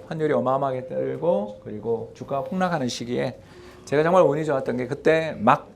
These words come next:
어, 국민은행으로 직장을 옮겼습니다. 증권사에서 베스트 애널리스트도 하고 연봉도 엄청나게 많이 벌다가 도저히, 어, 이 생활 못하겠다 싶은 순간이 와가지고 이천팔 년, 칠 년에 이제 병을 얻은 거죠.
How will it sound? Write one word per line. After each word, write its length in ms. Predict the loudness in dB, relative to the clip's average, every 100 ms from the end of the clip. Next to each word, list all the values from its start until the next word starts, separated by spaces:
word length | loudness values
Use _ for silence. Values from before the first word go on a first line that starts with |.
| -18
어, 240 | -10 -10 -8
국민은행으로 840 | -2 0 2 2 0 0 -2 -6 -12 -16
직장을 280 | -10 -8 -6
옮겼습니다. 440 | -8 -10 -12 -14
증권사에서 760 | -10 -4 -4 -2 -4 -4 -8 -10 -16 -20 -20 -20 -14
베스트 260 | -8 -2 2
애널리스트도 600 | 4 2 -2 -8 -16 -12
하고 460 | -8 -6 -4 -6 -2
연봉도 320 | -2 0 0
엄청나게 300 | -2 -2 -2
많이 180 | 0 -2
벌다가 540 | -4 -4 -4 -4 -6 -8 -20 -20 -20 -20 -20 -20 -18
도저히, 720 | -2 4 8 8 8 0 -4 -8 -14
어, 120 | -12
이 100 | -8
생활 240 | -4 0 2
못하겠다 460 | 0 0 -2 -2
싶은 480 | -6 -8 -8 -6 -6
순간이 360 | -6 0 0 0
와가지고 600 | -4 -6 -10 -10 -12 -14 -8
이천팔 520 | 0 2 2 2 2
년, 160 | 4 2
칠 200 | -2 -2
년에 280 | 0 0 -2
이제 140 | -4
병을 320 | -6 -2 0 -2
얻은 220 | -4 -6
거죠. 220 | -8 -12